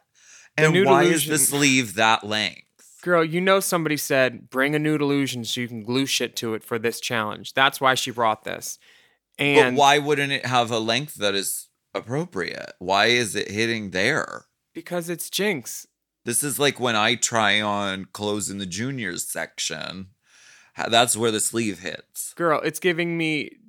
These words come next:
Speaker 1: two-eyed, very horny, purple twinker eater.
Speaker 2: And
Speaker 1: She
Speaker 2: also, do they not give them time to change their makeup?
Speaker 1: They
Speaker 2: They're
Speaker 1: gave them forty-five minutes in between, my intel tells me.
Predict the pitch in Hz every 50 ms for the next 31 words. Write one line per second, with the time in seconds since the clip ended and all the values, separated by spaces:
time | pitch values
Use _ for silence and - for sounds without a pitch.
0 | _ _ - - - 233 240 226 - 180 175 170 165 160 165 165 160 135 131 120
1 | 113 131 160 175 180 175 165 160 147 156 151 143 143 143 139 139 135 135 135 -
2 | _ _ _ _ _ _ _ _ - 185 175 - 165 156 - - 170 156 - 139
3 | 127 113 120 113 107 101 87 - - _ _ _ _ _ _ _ _ _ _ _
4 | _ _ _ - - - - - - _ _ _ 180 202 202 180 - 190 196 226
5 | 226 - 302 240 165 208 208 185 180 170 170 170 175 175 156 175 180 139 165 160
6 | 156 143 - 143 147 143 143 135 135 143 175 180 160 139 - 165 143 139 131 113
7 | 131 123 120 113 110 107 104 - 131 127 135 156 285 - - - 190 - 160 165
8 | - - 170 151 160 170 165 156 - - 170 175 170 170 - 180 156 147 143 147
9 | 139 139 135 - 139 127 127 - - 143 131 123 120 117 120 107 - 117 117 -
10 | - 113 113 - - 113 110 110 - - 80 - -